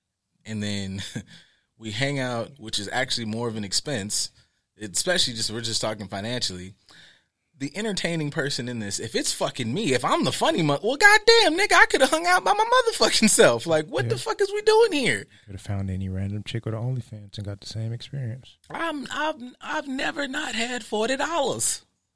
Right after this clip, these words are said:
Speaker 2: Shout out to Never Not Extra. <laughs> Just 'cause, you know, the plug
Speaker 1: Yeah.
Speaker 2: in that area.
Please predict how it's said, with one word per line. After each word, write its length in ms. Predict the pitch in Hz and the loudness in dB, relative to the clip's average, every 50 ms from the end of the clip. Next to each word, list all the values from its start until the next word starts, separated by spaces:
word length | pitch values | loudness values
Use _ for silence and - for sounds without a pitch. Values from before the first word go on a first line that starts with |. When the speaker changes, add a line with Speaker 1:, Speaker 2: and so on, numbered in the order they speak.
| _ _ _ _ _ _ _ _ _ | _ _ _ _ _ _ _ _ _
Speaker 2:
Shout 240 | - - 110 101 107 | -8 -6 -6 -4 -4
out 120 | 104 - | -6 -6
to 100 | - 107 | -6 -6
Never 180 | 101 98 92 92 | -6 -6 -8 -10
Not 180 | 92 90 85 90 | -16 -20 -20 -20
Extra. 300 | 87 - - - - - - - - 784 762 - - - - - - - - - | -20 -20 -20 -18 -18 -18 -18 -20 -20 -20 -20 -20 -20 -20 -20 -18 -18 -18 -16 -12
<laughs> 760 | - - - - - - - - - _ _ _ _ _ _ - | -12 -12 -12 -10 -12 -14 -14 -14 -20 _ _ _ _ _ _ -12
Just 220 | 107 95 - - | -12 -10 -10 -8
'cause, 440 | - 92 90 87 82 - - _ _ _ _ - | -8 -6 -6 -6 -8 -10 -16 _ _ _ _ -20
you 60 | 98 | -16
know, 40 | 87 85 87 - - | -14 -14 -14 -14 -16
the 200 | - 113 - - | -16 -10 -6 0
plug 140 | - - - | 2 2 2
Speaker 1:
Yeah. 300 | 523 494 - - - 95 92 | 2 2 0 -2 -2 -4 -6
Speaker 2:
in 40 | 92 | -8
that 160 | 92 92 95 | -8 -8 -8
area. 340 | 98 95 95 92 92 92 | -6 -4 -4 -2 -2 -4